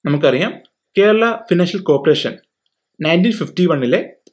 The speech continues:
State Financial Corporation Act പ്രകാരമാണ് ഫോം ചെയ്യുന്നത്.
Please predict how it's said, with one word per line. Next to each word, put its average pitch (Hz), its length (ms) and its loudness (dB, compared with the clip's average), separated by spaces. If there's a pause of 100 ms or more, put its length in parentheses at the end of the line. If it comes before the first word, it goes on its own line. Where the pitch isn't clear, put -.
State 269 460 -2
Financial 190 520 0
Corporation 170 640 0
Act 156 220 -2
പ്രകാരമാണ് 127 560 -2 (400)
ഫോം 220 220 2
ചെയ്യുന്നത്. 113 340 -2